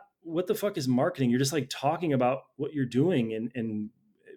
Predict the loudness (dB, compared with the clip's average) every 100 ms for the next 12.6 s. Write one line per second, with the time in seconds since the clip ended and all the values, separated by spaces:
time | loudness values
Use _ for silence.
0 | -16 -14 -6 -4 -4 -6 -6 -12 -10 -6
1 | -4 -4 -2 0 2 0 0 0 4 8
2 | 8 6 2 0 -2 0 0 2 0 0
3 | 0 0 0 -6 -10 _ -20 -20 _ 0
4 | 2 2 0 0 0 0 0 0 -2 _
5 | _ _ _ _ _ -4 0 4 4 4
6 | 2 4 4 4 0 -2 0 0 -2 -2
7 | -2 -2 -4 -4 -4 -6 0 4 4 4
8 | 0 -2 0 0 0 0 0 2 0 0
9 | 2 2 2 0 0 0 -2 -6 -12 -10
10 | 0 4 4 2 0 4 4 6 6 4
11 | 4 2 0 2 2 0 -2 -2 -4 -2
12 | -2 0 2 2 0 -6